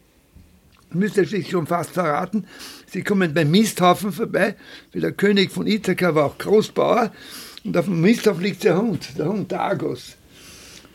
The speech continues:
Und, und, und der ist der einzige Wesen, das ihn erkennt. Der Hund hebt den Kopf, wedelt mit Schweif und stirbt.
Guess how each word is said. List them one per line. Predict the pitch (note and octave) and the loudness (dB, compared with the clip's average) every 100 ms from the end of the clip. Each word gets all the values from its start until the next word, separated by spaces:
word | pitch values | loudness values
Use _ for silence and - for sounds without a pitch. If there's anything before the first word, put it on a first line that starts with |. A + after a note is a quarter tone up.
| - - | -18 -8
Und, | F3 | -6
und, | F3 E3+ C#3+ | -4 -6 -4
und | F3+ D#3 - - | -6 -6 -10 -2
der | G3 | -2
ist | F3+ | 0
der | A3+ | 0
einzige | A#3+ A#3 A3+ F3 C#3 | 0 0 0 -2 2
Wesen, | F3+ G#3+ G3 | 2 4 2
das | G3 | 2
ihn | F#3 | 0
erkennt. | E3 E3 C#3+ - - _ _ _ | -2 -4 -6 -10 -20 _ _ _
Der | D3 | -4
Hund | F#3+ F#3+ | -2 2
hebt | F3 C#3 | 2 2
den | E3 C#3+ | -4 0
Kopf, | F#3+ A3 F3 | 0 0 2
wedelt | F#3 F3+ | 4 4
mit | E3 | 0
Schweif | C3+ D3+ E3 D#3 | 0 0 0 -4
und | C#3+ | -10
stirbt. | - D3 - - | -6 -6 -6 -16